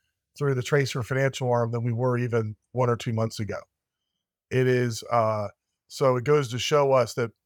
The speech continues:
that some of these other banks aren't buying as deep. Now, the Santanders of the world, Cap One, they're still buying strong and deep. From a retail standpoint, the number one issue we're having is negative equity,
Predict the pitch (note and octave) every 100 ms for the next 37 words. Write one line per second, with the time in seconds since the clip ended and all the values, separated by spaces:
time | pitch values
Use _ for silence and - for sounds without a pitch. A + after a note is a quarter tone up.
0 | - A#2+ - - C#3+ C3+ A#2+ C#3 C3+ A2+
1 | A#2+ A2+ - C3+ B2 B2+ A#2 A2 G2+ F2+
2 | _ B2+ A#2+ G#2 C3+ B2 - C#3+ C#3 C3+
3 | C3 B2 B2 B2+ B2 - C3+ B2+ B2 B2
4 | B2 A#2+ A#2 _ _ _ _ _ C#3 C3
5 | - C3 B2 B2 A#2 - - B2 A#2 A2
6 | A2 A2 A2 - _ _ _ _ _ _
7 | - - C#3 A#2 E3 G3+ E3+ D#3 D#3+ C#3+
8 | D3+ C3+ A#2+ A#2+ C#3 D3+ D3+ C3 B2+ C#3+
9 | - C3+ B2 A#2+ B2+ A#2+ A#2+ A2+ A#2+ A#2
10 | A#2 A2 A2+ C#3+ C#3+ D3+